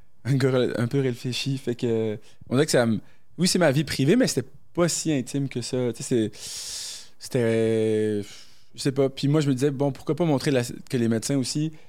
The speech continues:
on, on est le fun, tu sais, on n'est pas juste, on n'est pas juste sérieux à vous juger. Moi, il y a tellement de patients qui me, qui me disent, « C'est le fun d'avoir un patient jeune parce que là, ils peuvent me parler plus de leurs habitudes sexuelles ou leurs habitudes de, tu sais, de fin de semaine, tu sais, de, de,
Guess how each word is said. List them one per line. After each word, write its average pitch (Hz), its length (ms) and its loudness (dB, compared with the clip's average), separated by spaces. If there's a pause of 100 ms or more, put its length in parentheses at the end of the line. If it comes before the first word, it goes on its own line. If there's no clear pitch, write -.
(340)
on, 113 420 0 (260)
on 120 140 2
est 120 80 4
le 120 60 2
fun, 156 320 4
tu 147 60 0
sais, 147 80 0
on 139 40 2
n'est 131 100 2
pas 143 140 4
juste, - 380 0 (440)
on 117 60 -4
n'est 120 60 -2
pas 139 120 -2
juste 147 200 -2
sérieux 147 440 4
à 135 60 6
vous 123 160 -2
juger. 123 320 0
Moi, 147 120 2
il - 20 4
y - 20 4
a 127 40 2
tellement 143 240 2
de 143 60 -4
patients 143 340 0
qui 135 160 -4
me, 107 260 2
qui - 240 -6
me 110 80 0
disent, « 127 180 2
C'est 143 60 0
le 117 60 -2
fun 147 100 2
d'avoir 139 160 4
un 120 40 2
patient 120 340 -2
jeune 147 200 2
parce 123 160 -4
que 120 80 0
là, 131 240 4 (260)
ils 123 80 -8
peuvent 139 200 2
me 120 80 0
parler 120 260 2
plus 135 160 0
de 127 60 4
leurs 117 160 2
habitudes 120 320 0
sexuelles 135 640 2 (280)
ou - 60 -6
leurs 120 160 0
habitudes 120 380 0
de, 107 360 4 (400)
tu - 40 -12
sais, 131 60 -4
de 120 100 2
fin 139 180 2
de 120 60 -2
semaine, 131 400 2
tu 127 100 -2
sais, 117 240 4
de, 110 160 0
de, - 80 -8